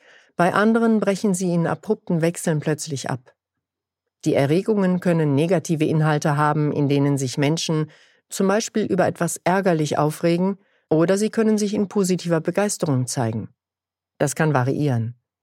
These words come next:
Für Erziehende und Eltern ist es wichtig zu verstehen, dass solche Erregungen Teil der Persönlichkeit sind und Ausdruck des unmittelbaren Erlebens, der unmittelbaren Leiblichkeit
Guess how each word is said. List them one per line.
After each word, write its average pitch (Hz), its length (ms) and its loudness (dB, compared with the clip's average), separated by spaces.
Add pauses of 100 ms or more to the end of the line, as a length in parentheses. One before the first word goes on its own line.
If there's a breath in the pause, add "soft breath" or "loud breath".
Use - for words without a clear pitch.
(800)
Für - 240 0
Erziehende 220 560 2
und 151 160 0
Eltern 214 400 0
ist 170 180 -4
es 151 220 -4
wichtig 180 360 -2
zu - 120 -4
verstehen, 175 520 0
dass 190 200 -2
solche 180 340 0
Erregungen 180 720 0
Teil 180 340 0
der 175 120 2
Persönlichkeit 170 840 0
sind 143 280 0 (480 soft breath)
und 240 240 0
Ausdruck 202 520 0
des 151 180 -2
unmittelbaren 175 800 0
Erlebens, 170 560 2 (400 soft breath)
der 160 320 0 (100)
unmittelbaren 185 920 2
Leiblichkeit 156 1040 -2